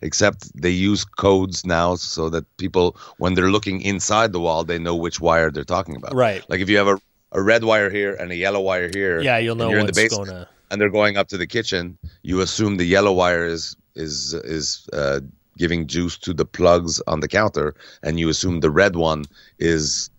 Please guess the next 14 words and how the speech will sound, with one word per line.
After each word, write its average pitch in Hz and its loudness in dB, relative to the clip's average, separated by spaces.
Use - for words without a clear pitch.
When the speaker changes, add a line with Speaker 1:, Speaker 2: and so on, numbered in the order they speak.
Speaker 1:
you 80 -8
know, 73 -4
supplying 78 0
power 76 0
to 78 -8
the 71 -6
microwave 71 -2
or 67 -6
the 69 -2
stove 73 0
or 50 -12
something. - -10
Speaker 2:
Yeah, 92 -12
yeah. 95 -14